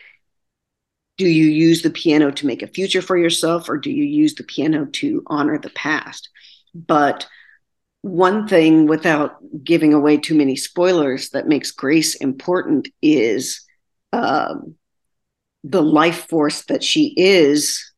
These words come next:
makes her also attractive and attracted to not only Boy Willie, but to his friend Lyman. And this figures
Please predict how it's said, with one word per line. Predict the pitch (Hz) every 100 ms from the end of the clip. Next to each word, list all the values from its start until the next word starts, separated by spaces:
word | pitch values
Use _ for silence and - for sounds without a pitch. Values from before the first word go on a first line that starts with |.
| -
makes | 160 151 -
her | 185 156 -
also | 156 165 - 151 151 -
attractive | 143 - 175 160 165 151 135 -
and | 160 165
attracted | 165 - 147 120 - 127 -
to | - 139 143 117 - -
not | 160 175
only | 165 156
Boy | 143 147 143
Willie, | 151 180 175 139 135 _ -
but | 170
to | -
his | 156 143 -
friend | - 131 131 120
Lyman. | 151 165 143 - _ _ _ _ _ _ _ _ -
And | 208 131 110 -
this | 147 143 160 -
figures | - 175 156 147 143 - -